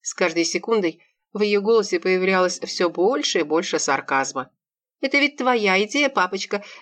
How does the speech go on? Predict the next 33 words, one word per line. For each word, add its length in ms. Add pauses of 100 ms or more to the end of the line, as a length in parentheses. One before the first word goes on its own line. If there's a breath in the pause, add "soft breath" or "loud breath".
Вернее, 460
я 120
еду 260
в 40
ресторан 480
со 160
своей 320
новой 420
подругой 600
Женей, 580 (200 loud breath)
а 120
там, 260
глядишь, 420 (180)
и 120
познакомимся 800
с 80
кем". 320 (840)
Белохвостов 680
уже 160
готов 360
был 140
вспылить, 580 (300 loud breath)
и, 140
видимо, 340
только 260
мое 240
присутствие 680
удержало 460
его 160
от 160
этого 220
необдуманного 760
шага. 520